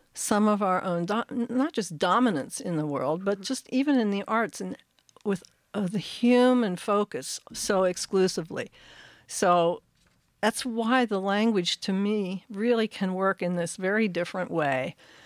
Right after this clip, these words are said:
when I fool with it. And, and to come back to my dad and what,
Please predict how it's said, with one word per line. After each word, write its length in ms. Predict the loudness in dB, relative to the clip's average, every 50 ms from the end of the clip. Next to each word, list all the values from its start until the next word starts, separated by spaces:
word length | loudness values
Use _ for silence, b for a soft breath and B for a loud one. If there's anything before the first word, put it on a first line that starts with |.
| B B
when 180 | -2 0 2 2
I 100 | 2 2
fool 200 | 2 2 2 2
with 140 | 2 2
it. 60 | 0 0
And, 180 | 0 0 -2 -2 -4 _ _ _ _ -4
and 280 | -2 0 -2 -2 -2
to 100 | -4 -6
come 240 | -4 -2 -2 0 2
back 200 | 2 0 -2 -2
to 100 | -2 -2
my 160 | 0 0 0
dad 380 | 0 0 0 2 4 4 4 4
and 160 | 4 2 2
what, 160 | 2 0 0